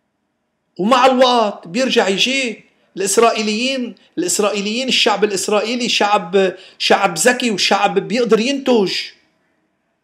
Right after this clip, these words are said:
ممكن تطلع حركات، طلعت حركات قبل وحكيت ويقولوا: "لا، نحن بدنا ننضم نحن والأردن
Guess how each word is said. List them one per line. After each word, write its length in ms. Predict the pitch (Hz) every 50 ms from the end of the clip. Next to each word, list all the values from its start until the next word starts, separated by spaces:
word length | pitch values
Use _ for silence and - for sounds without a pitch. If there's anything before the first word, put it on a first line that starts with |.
| _ -
ممكن 360 | 165 208 214 208 - 214 185
تطلع 280 | 196 240 240 240 247 196
حركات، 580 | - - 196 202 196 196 - 247 254 247 -
طلعت 260 | 269 269 262 240 240 -
حركات 440 | 233 233 226 226 - 226 214 214
قبل 180 | 208 208 185 208
وحكيت 720 | 196 185 202 - - 277 - - 254 240 - 185 - - _ _ _ _ _ _ _ _ _ _ _ _ _ _ _ _ - - - -
ويقولوا: 320 | - 185 220 233 240 240 240
"لا، 260 | 269 285 277 277 -
نحن 220 | 208 - - 220
بدنا 200 | 208 214 196 220 220 214
ننضم 520 | 214 202 185 226 262 269 254 240 196 151 131 - _ _ _ _ _ _ _ _ _ _ _ _ _ _ _ _ _ _ _ _ _ _ _ _ _ _ _ _ _ _ _ _ _ _ _ _ _ _ _ _ _ _ -
نحن 220 | 208 220 - 226 226
والأردن 680 | 208 202 202 208 226 277 277 233 233 233 208 156 123